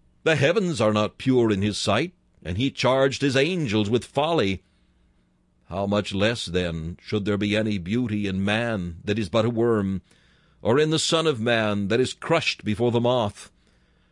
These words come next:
Think not that he needs thy beauty to excite his love.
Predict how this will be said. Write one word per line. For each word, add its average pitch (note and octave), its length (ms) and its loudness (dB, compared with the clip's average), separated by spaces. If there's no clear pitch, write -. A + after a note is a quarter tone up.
Think E3+ 340 -2
not C#3+ 400 0
that B2 140 2
he C3 160 2
needs B2+ 500 0
thy G#2+ 320 2
beauty F#2+ 440 -2
to F#2 160 -2
excite F2 440 -4
his E2 180 -6
love. E2+ 420 -6